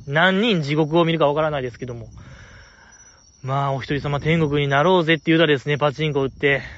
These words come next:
だから天国行きましょうよ、皆様で。よろしくお願いします。ですし、そのパチンコ選抜のメンバーが、あやねちゃんがおったり、ひなちまがおったりと、かなりなんか、ね、だいぶ前に撮影された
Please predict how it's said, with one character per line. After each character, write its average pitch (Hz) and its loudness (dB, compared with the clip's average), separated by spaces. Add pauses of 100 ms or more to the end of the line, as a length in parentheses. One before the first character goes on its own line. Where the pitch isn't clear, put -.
(540)
だ 156 2
か 170 0
ら 160 2
天 196 2
国 196 2
行 208 -4
き 269 -2
ま 269 0
し 277 -8
ょ 285 0
う 262 0
よ、 233 -2
皆 185 -2
様 160 -2
で。 139 -6 (680)
よ 127 -6
ろ 127 -6
し - -14
く - -14
お 143 -8
願 143 -2
い 143 -2
し 160 -8
ま 165 -2
す。 156 -4 (220)
で 254 -2
す - -12
し、 208 -4 (440)
そ 214 -4
の 196 0
パ 175 2
チ 226 -4
ン 240 -2
コ 262 -2
選 330 -4
抜 220 0
の 151 0
メ 151 0
ン 160 0
バ 156 4
ー - -4
が、 143 2 (260)
あ 175 4
や 190 4
ね 185 0
ち 165 -6
ゃ 190 0
ん 180 -2
が 180 0
お 185 0
っ 170 -6
た 139 -4
り、 123 -6
ひ - -10
な 302 0
ち 170 -6
ま 147 -4
が 127 -6
お 135 -4
っ 123 -8
た - -8
り 123 -6
と、 120 -6 (400)
か 254 -4
な 330 2
り 254 -2
な 170 2
ん 151 -4
か、 123 0 (720)
ね、 180 -4 (480)
だ 285 4
い 302 0
ぶ 277 -4
前 196 0
に 143 -2
撮 170 -4
影 175 0
さ 180 -4
れ 151 -2
た 127 -2